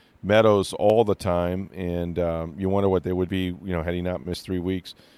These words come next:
I think Tommy Pham is pretty consistent, you know, um, and they could still get Joey Wendell back. There's, there's some guys that, uh,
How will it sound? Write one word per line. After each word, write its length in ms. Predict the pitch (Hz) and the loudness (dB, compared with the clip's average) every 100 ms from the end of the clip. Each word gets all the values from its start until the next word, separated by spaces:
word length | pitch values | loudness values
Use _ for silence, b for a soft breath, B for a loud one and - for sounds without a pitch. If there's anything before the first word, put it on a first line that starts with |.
| b b - | b b -14
I 120 | - | -8
think 180 | 92 101 | -4 -4
Tommy 300 | - 104 101 | 0 0 0
Pham 480 | - 101 104 104 107 | -4 -2 0 0 -4
is 160 | 104 95 | -8 -12
pretty 260 | - 110 | -4 -4
consistent, 640 | 104 101 - 107 - 110 - _ b b b | -4 -8 -4 -4 -2 -6 -8 _ b b b
you 160 | - 98 | -6 0
know, 320 | 98 101 101 _ - | 2 2 0 _ -6
um, 500 | 90 87 87 85 - _ - | -2 0 -2 -4 -10 _ -6
and 120 | 95 | -2
they 60 | 92 | -2
could 160 | 101 | -4
still 160 | - 110 | -2 0
get 140 | 104 | 0
Joey 220 | - 104 98 | 0 2 2
Wendell 320 | 104 104 101 | 0 2 2
back. 420 | 101 98 95 - | 4 4 2 -2
There's, 340 | 98 87 - - b b b - | -6 -6 -6 -14 b b b -4
there's 180 | 95 | -4
some 140 | - 90 | -2 0
guys 420 | 101 98 98 - | 2 4 2 0
that, 260 | 98 - 95 | -4 -4 -2
uh, 320 | 90 90 | 0 0